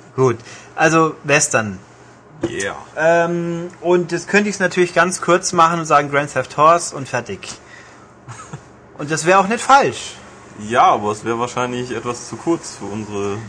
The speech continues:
Speaker 2: Zuhörer.
Speaker 1: Ja, es, äh, wär ein bisschen knapp gefasst. Nein, also Red Dead Redemption ist jetzt nach ein bisschen Verschiebungen und Zeug jetzt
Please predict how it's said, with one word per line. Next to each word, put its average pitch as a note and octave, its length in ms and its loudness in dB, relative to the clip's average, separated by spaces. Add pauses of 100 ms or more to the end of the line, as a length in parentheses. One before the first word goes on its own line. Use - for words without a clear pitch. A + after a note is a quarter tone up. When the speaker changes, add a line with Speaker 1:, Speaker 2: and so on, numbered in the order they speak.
(120)
Speaker 2:
Zuhörer. A#2 120 -2
Speaker 1:
Ja, A#2+ 260 2
es, A2 180 -4 (340)
äh, E3+ 220 -2
wär G3 140 4
ein G#3 80 0
bisschen G3 240 0
knapp D#3 320 0
gefasst. B2 420 0 (340)
Nein, E3+ 140 4
also F3+ 220 4
Red G#3+ 200 2
Dead G#3+ 220 2
Redemption F#3+ 460 0
ist F3+ 180 -4
jetzt E3+ 160 -2
nach D3 200 -2
ein D3+ 80 -8
bisschen D3 520 -6
Verschiebungen F3+ 840 -2
und D#3 160 -6
Zeug F3 400 2
jetzt - 340 -4